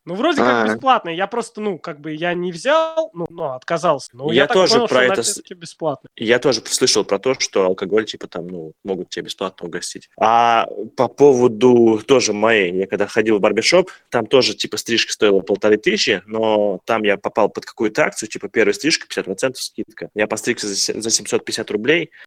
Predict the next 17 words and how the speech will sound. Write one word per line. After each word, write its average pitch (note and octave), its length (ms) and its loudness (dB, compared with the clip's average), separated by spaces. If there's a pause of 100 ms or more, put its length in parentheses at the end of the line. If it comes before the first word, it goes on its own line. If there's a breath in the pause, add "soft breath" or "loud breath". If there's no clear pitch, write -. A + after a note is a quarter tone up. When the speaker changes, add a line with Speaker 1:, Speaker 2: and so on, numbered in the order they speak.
(240 soft breath)
Speaker 3:
но A#2 380 2
дурак A2 480 0 (160)
под A2 140 -6
конец C3 520 -4 (240)
чё-то C3 260 0
я G#2+ 240 4
это, G2 340 0
начал F#2+ 480 -2
разговаривать, G2 600 0
типа, - 180 -8
шампуни. E3+ 480 -2
Я A2+ 140 2
говорю, F#2+ 200 0
ну A2+ 80 -2
вот, C3 180 -2 (180)
типа, - 240 -10
волосы, B2+ 600 -2